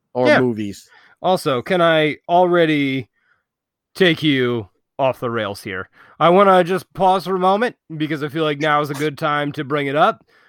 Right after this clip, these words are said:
Speaker 2: Wanna let everybody know that O G and his lady, they had the baby. All good. Everybody's happy and healthy. Congrats to you
Speaker 1: Yeah.
Speaker 2: guys. Uh, yes. And,
Speaker 1: Yeah.
Speaker 2: uh,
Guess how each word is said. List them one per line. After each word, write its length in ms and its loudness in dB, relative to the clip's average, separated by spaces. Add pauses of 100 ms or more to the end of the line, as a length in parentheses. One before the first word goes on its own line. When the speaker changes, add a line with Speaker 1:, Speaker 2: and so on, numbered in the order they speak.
(140)
Speaker 2:
Wanna 160 -2
let 220 2
everybody 380 -2
know 240 2
that 240 0
O 220 0
G 460 -2 (500)
and 220 -6
his 140 -6
lady, 360 2
they 220 -6
had 460 0
the 60 -12
baby. 520 -2 (220)
All 240 4
good. 460 0
Everybody's 460 -2
happy 280 -4
and 100 -6
healthy. 520 -2 (260)
Congrats 460 2
to 80 -4
you 100 2
Speaker 1:
Yeah. 60 -2
Speaker 2:
guys. 480 2 (400)
Uh, 320 -2
yes. 440 -2 (160)
And, 440 -2
Speaker 1:
Yeah. 120 2
Speaker 2:
uh, 420 -2